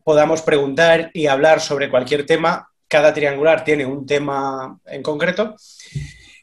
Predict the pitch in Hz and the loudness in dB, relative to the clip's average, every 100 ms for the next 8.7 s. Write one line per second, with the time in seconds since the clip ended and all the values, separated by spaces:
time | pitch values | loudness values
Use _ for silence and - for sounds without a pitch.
0 | _ _ _ 185 170 165 160 160 151 139 | _ _ _ -6 -2 0 2 2 4 2
1 | 165 170 170 160 160 160 156 170 175 175 | 2 0 0 0 -2 -2 -2 0 -2 0
2 | 175 143 135 131 131 - - 135 123 131 | -4 -4 -6 -6 -8 -14 -10 -8 -4 -4
3 | 127 131 151 131 113 - _ _ 147 143 | -2 2 2 0 -4 -14 _ _ 0 2
4 | 135 139 135 143 151 156 - - - 156 | 2 0 2 2 4 2 0 -6 -4 -2
5 | 135 135 170 156 - 156 165 180 170 175 | -2 2 2 2 -2 -6 -4 -2 -2 0
6 | 170 156 151 147 147 - 151 139 - 131 | 2 2 2 0 -2 -4 -6 -4 -6 -4
7 | 147 190 202 170 139 127 127 127 143 143 | -2 0 0 0 -6 -8 -10 -6 -4 -4
8 | 147 156 - 135 131 143 139 | -2 -4 -4 -6 0 0 0